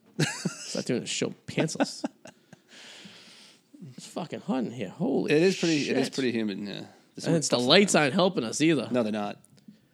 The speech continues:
Speaker 1: No.
Speaker 2: We got the studio lights on.
Speaker 1: I'm not sweating yet, which is surprising 'cause I sweat pretty
Speaker 2: God,
Speaker 1: easily.
Speaker 2: yeah, I'm
Speaker 1: You know
Speaker 2: sweating.
Speaker 1: me, I
Speaker 2: I'm
Speaker 1: usually
Speaker 2: sweating
Speaker 1: dr-,
Speaker 2: prof-
Speaker 1: I'm not sweating at all yet.
Speaker 2: Sweating profusely here.
Speaker 1: You are. That's, see, now
Speaker 2: God.
Speaker 1: I think there's something wrong with you then, 'cause I'm not sweating.
Speaker 2: Yeah.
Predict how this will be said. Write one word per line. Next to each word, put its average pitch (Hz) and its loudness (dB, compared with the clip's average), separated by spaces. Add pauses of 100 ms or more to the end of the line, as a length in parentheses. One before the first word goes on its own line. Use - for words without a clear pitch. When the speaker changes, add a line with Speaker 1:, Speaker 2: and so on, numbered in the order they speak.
(100)
Speaker 1:
No. - -12
Speaker 2:
We - -10
got 139 2
the 117 0
studio 156 4
lights 113 0
on. 113 -2
Speaker 1:
I'm 127 -6
not 131 -4
sweating 110 -6
yet, 104 -6
which 120 -4
is - 0
surprising 147 4
'cause 127 -8
I 120 0
sweat - 0
pretty 107 0
Speaker 2:
God, 123 2 (140)
Speaker 1:
easily. 101 -2
Speaker 2:
yeah, 120 0
I'm 123 -2
Speaker 1:
You 120 -2
know 170 2
Speaker 2:
sweating. 110 -2
Speaker 1:
me, 107 -2
I - -2
Speaker 2:
I'm 101 -4
Speaker 1:
usually 214 -2
Speaker 2:
sweating 196 2
Speaker 1:
dr-, - -2
Speaker 2:
prof- - -4
Speaker 1:
I'm 135 0
not 151 2
sweating 92 -2
at 101 -4
all 107 0
yet. 101 -2 (240)
Speaker 2:
Sweating - -4
profusely 127 0
here. 101 -6 (560)
Speaker 1:
You 104 -2
are. 104 0
That's, - -8
see, 143 0
now 143 4
Speaker 2:
God. 120 0
Speaker 1:
I - -4
think 127 -4
there's 135 -2
something 101 -4
wrong 101 -6
with 104 -8
you 92 -10
then, 82 -10
'cause 92 -14
I'm 143 4
not 104 0
sweating. 92 -8
Speaker 2:
Yeah. 123 -4